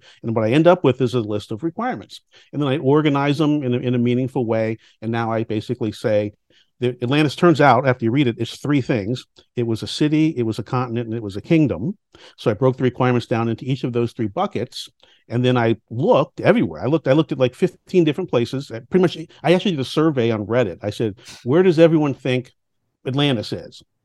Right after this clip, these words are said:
And everywhere they said they thought it was, I, I looked and I did all the analysis. And the one I landed on as the capital was the Rishat structure,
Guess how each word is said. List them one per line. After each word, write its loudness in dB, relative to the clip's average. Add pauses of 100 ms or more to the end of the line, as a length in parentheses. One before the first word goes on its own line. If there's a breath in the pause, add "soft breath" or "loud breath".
(140)
And -10
everywhere 4
they 4
said -4
they 0
thought -2
it -4
was, 2
I, -4
I -10
looked 0
and -4
I -10
did -8
all -8
the -14
analysis. -4
And 0
the -2
one 0
I 2
landed 4
on -2 (200 soft breath)
as -4
the -6
capital -4 (380 soft breath)
was 0
the 0
Rishat 0
structure, -10